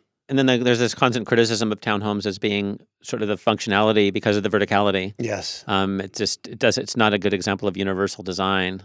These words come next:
Speaker 1: And I don't know how, if that, is that solvable in any way? 'Cause it's sort of a function of just a vertical space is, has stairs.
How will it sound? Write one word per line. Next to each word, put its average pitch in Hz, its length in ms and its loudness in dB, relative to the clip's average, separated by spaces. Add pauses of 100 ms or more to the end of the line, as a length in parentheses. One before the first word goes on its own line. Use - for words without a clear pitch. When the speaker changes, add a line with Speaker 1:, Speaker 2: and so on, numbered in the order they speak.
(220)
Speaker 1:
And 98 200 -6
I 107 80 -2
don't 113 120 -4
know 107 140 -4
how, 101 100 -10 (320)
if - 80 -20
that, 113 140 -2
is 101 80 -4
that - 180 0
solvable 107 560 4 (100)
in - 80 -12
any 95 160 -2
way? 92 220 0
'Cause 95 160 -8
it's 95 140 -4
sort 95 140 0
of 95 80 0
a 92 60 -2
function 95 340 -6
of 95 200 -6 (640)
just - 260 -8 (480)
a 110 40 -8
vertical 101 300 0
space 98 360 2
is, - 320 -8
has 98 160 -2
stairs. 95 540 2